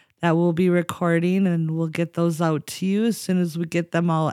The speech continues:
edited out. It'll be quite fun.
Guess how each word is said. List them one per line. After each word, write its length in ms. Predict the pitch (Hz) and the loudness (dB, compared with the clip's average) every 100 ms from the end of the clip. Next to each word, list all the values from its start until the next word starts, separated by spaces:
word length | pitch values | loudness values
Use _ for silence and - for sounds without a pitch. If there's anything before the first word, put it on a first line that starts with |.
| - | -2
edited 420 | 165 165 175 165 | 0 0 0 -2
out. 340 | - 160 180 196 | -2 0 0 -2
It'll 100 | 151 | -6
be 140 | 156 165 | -6 -8
quite 440 | - - 185 175 | -4 2 2 2
fun. 600 | - - 175 165 170 196 | -8 -2 0 4 4 4